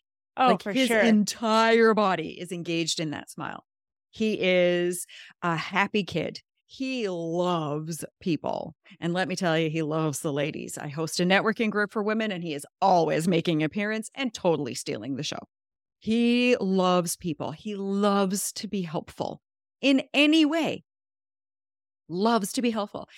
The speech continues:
Speaker 2: "Can you take this and put that over there?" Yes. Loves it,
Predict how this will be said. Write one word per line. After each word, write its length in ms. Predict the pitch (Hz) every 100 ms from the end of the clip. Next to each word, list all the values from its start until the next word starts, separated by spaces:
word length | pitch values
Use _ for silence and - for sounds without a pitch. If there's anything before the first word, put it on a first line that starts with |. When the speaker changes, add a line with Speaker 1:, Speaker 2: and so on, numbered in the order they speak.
| -
Speaker 2:
"Can 120 | 262
you 100 | 269
take 240 | 466 427 -
this 180 | 302 -
and 100 | 247
put 140 | 247
that 160 | 175 220
over 160 | 233
there?" 160 | 262 294
Yes. 760 | 170 214 214 - - - - - _ _ _ _ _ _ _ -
Loves 300 | 180 214 156
it, 160 | -